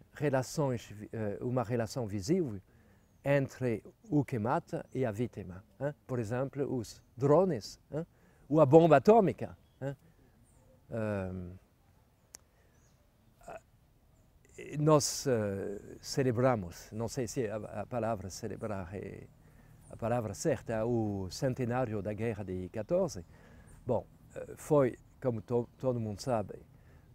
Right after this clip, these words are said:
uma guerra de, não só, mas uma guerra de trin-,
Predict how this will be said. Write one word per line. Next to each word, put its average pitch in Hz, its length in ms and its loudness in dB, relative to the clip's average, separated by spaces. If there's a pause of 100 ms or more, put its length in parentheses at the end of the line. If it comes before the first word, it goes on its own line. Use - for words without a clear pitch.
(120)
uma 120 360 -2
guerra 113 380 0
de, 92 460 -4 (580)
não 127 180 0
só, 170 280 4
mas 98 340 -8
uma 117 200 -2
guerra 113 300 -2
de 92 400 -4
trin-, 117 340 -6